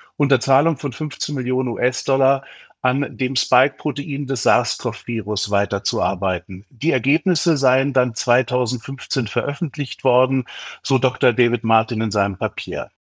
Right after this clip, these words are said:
Immerhin soll es sich bei dem sars-cov-Virus um ein sogenanntes rekombinantes Virus handeln, das also als künstliche Chimäre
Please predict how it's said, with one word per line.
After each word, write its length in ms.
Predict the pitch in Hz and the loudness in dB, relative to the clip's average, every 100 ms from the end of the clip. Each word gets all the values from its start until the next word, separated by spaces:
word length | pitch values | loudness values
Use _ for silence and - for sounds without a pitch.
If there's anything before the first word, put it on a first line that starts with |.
| _ - | _ -6
Immerhin 480 | 170 160 151 160 160 | -2 0 2 0 0
soll 260 | 120 131 165 | 0 0 0
es 120 | - | 0
sich 280 | 160 - 139 | -2 -2 -2
bei 260 | 131 123 | 2 2
dem 300 | 127 131 123 127 | 4 2 2 0
sars-cov-Virus 1000 | 120 110 131 - 160 139 151 143 143 - | 2 4 4 2 -2 -2 -2 2 2 0
um 100 | 127 | 0
ein 220 | 117 113 | 0 0
sogenanntes 560 | 123 127 127 110 101 113 | -2 -2 -4 -4 -6 0
rekombinantes 960 | 143 - 139 120 117 113 113 110 - | 0 0 -6 -4 -2 -2 -2 -6 -6
Virus 420 | 107 143 165 160 | -4 -4 -2 0
handeln, 300 | 165 165 180 | 0 0 0
das 160 | 127 - | 0 -2
also 300 | 117 104 110 | -4 -2 -2
als 280 | 113 110 - | -2 -4 -4
künstliche 520 | 143 147 - 135 135 | -2 -2 -4 -6 -2
Chimäre 640 | - 113 101 113 127 135 | 0 0 0 0 2 0